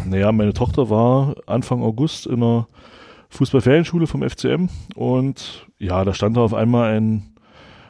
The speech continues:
ehemaliger Spieler und jetziger Co-Trainer von uns, der Silvio Bankert, und mit seinem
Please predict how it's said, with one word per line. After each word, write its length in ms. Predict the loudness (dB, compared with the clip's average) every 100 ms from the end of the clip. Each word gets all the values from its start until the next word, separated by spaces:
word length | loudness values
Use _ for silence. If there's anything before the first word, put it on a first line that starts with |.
| _ _ _ _
ehemaliger 460 | 0 2 4 4 2
Spieler 320 | 0 -2 0
und 160 | 0 -2
jetziger 280 | -2 -2 -2
Co-Trainer 420 | -4 -4 -4 -2
von 160 | -2
uns, 140 | -4 -2
der 120 | 0
Silvio 220 | 2 2
Bankert, 420 | 2 0 -2 -4 -12 -18
und 420 | -12 -6 -2 -2 -2
mit 120 | -2
seinem 420 | 0 2 0